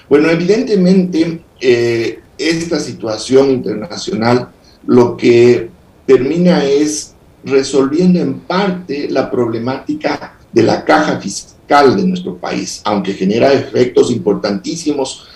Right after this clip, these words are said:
en términos estructurales en la economía, especialmente en el sector externo.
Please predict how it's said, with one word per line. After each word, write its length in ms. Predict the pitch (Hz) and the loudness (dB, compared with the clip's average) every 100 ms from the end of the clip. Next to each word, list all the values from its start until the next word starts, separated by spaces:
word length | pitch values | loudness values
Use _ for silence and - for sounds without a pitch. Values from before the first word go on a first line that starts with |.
| - | -6
en 200 | - 104 | -2 0
términos 380 | 92 131 139 147 | 4 2 4 0
estructurales 960 | 117 110 - 98 87 110 135 185 - 110 | 0 -2 -4 -6 0 2 6 6 4 2
en 140 | 107 | -2
la 360 | 101 95 92 - _ | -2 -2 -6 -10 _
economía, 380 | 120 110 104 113 | -6 -4 -4 -4
especialmente 580 | 120 - - 104 110 107 | -6 -8 -6 -4 -4 -4
en 60 | |
el 80 | 101 | -6
sector 340 | - 87 95 92 | -8 -6 -6 -6
externo. 400 | - 85 - | -10 -16 -18